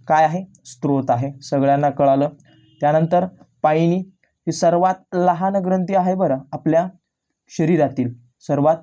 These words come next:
लहान ग्रंथी. आता मोठी कोणती आहे, सगळ्यांना माहीत असेल,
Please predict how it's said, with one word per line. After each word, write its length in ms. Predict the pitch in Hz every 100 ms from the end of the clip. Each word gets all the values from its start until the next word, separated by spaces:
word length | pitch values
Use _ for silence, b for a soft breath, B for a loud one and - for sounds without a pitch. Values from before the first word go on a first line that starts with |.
| _
लहान 380 | 147 139 131 131
ग्रंथी. 540 | 123 120 117 117 120 b b -
आता 160 | -
मोठी 280 | 147 156 190
कोणती 320 | 180 180 196
आहे, 260 | 175 151 185 - _ _ _ _ -
सगळ्यांना 400 | 139 151 170 175
माहीत 300 | 165 170 170
असेल, 260 | 160 170